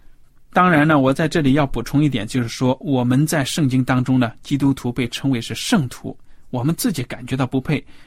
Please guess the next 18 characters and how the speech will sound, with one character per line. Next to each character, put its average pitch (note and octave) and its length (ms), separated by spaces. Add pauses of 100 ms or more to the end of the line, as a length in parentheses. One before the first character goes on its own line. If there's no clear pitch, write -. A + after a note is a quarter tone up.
但 G#3 140
是 F#3 260 (320)
保 C#3 160
罗 C#3+ 180
呢， F#3 200
写 B2 240
信 E3+ 240
呢， D3 120
就 C3+ 200
称 D#3 260
呼 D3+ 260
某 C3+ 200
某 C3 180
地 D3 160
方 C3+ 240
的 B2+ 160 (240)
圣 D3+ 320
徒。 - 260